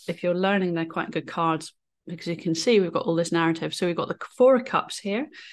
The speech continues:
You're feeling stagnant and are having a hard time focusing on things that once made you happy and fulfilled. Be mindful of possible opportunities. You may be inclined to pass up on events, but may realize later that they would have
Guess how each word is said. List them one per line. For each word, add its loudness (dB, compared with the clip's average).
You're 4
feeling 6
stagnant 0
and 4
are 4
having 4
a 4
hard 2
time 0
focusing -2
on 0
things -2
that -2
once -4
made 0
you 0
happy -2
and 0
fulfilled. 0
Be 2
mindful 4
of -2
possible -6
opportunities. -4
You 4
may 6
be 2
inclined 4
to -8
pass -6
up -4
on -2
events, -2
but -2
may 4
realize 4
later -2
that -2
they 0
would 0
have -8